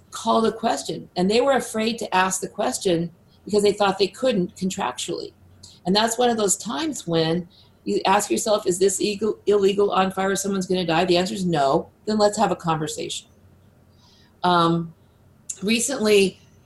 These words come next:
s-, with another practice, they were struggling with how they were structured organizationally. And it was just coming in and recognize that they had the wrong people in the wrong seats.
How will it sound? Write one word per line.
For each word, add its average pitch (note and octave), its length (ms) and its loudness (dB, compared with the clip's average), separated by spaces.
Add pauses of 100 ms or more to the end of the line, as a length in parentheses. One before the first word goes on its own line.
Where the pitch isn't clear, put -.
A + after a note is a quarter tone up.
(200)
s-, - 240 -14 (320)
with F#3+ 180 2
another F#3+ 320 4
practice, G3 600 0
they G3 320 0
were F#3 340 0 (280)
struggling G3 480 2
with F#3 300 0 (100)
how F#3+ 300 0
they F3+ 220 2
were F3 360 -2
structured G#3 480 -2
organizationally. E3+ 1080 0 (580)
And G3+ 100 2
it G3+ 40 2
was G#3 120 0
just A3 220 -4
coming A3+ 300 2
in G#3 120 0
and F#3+ 120 0
recognize G3 540 -2
that F#3+ 100 -4
they G3 80 -4
had G3+ 160 -2
the G3 80 0
wrong G3 300 0
people A3+ 340 -6
in F#3+ 60 2
the F#3 100 0
wrong F3+ 220 0
seats. - 640 -4